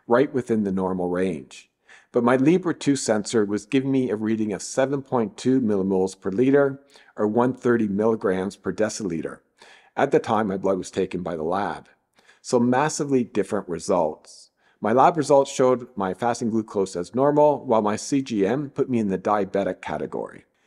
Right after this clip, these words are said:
I don't know what was going on with my sensor, but it was not producing accurate readings. Maybe the sensor was defective, or maybe I installed it improperly. But whatever the reason, I took it off after eight days as it wasn't giving me any data I could rely on.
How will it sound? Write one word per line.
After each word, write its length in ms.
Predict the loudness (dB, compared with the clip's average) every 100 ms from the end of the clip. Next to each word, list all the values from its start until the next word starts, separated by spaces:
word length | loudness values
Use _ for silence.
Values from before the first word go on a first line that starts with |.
| _ _ _
I 100 | 4
don't 140 | 6
know 140 | 6 6
what 160 | 6
was 140 | 4 2
going 260 | 2 2
on 320 | 2 0 -2
with 160 | -6 -6
my 140 | -6
sensor, 640 | -4 -4 -4 0 2 2 0
but 120 | -2
it 60 | 0
was 180 | 0 0
not 280 | 2 2 0
producing 540 | -2 0 -2 -2 -2
accurate 400 | -2 -4 -6 -4
readings. 640 | -2 -2 -4 -8 -18 -20 _ -20 -20 _
Maybe 220 | 4 6
the 140 | 4
sensor 420 | 2 0 2 2 2
was 140 | 2
defective, 600 | -2 0 0 0 -2 -2
or 40 | 0
maybe 280 | 0 2 0
I 80 |
installed 440 | -2 -2 0 0 0
it 120 | -4
improperly. 720 | -6 0 0 2 -2 -4 -6 -12 _ _ _
But 180 | 2
whatever 360 | 6 6 6 4
the 100 | 2
reason, 540 | 4 2 4 4 4 -2
I 80 |
took 220 | -4 -2 4
it 40 |
off 200 | 4 4
after 240 | 0 -2
eight 260 | -2 -2 -2
days 380 | 2 2 2 -2
as 180 | -6 -4
it 100 | 0
wasn't 320 | -2 -2 -4
giving 180 | -2 0
me 200 | -2 -2
any 220 | -2 0
data 340 | 2 2 2 -4
I 80 | -10
could 180 | -8
rely 400 | -4 -2 2 0
on. 300 | 0 -6 -10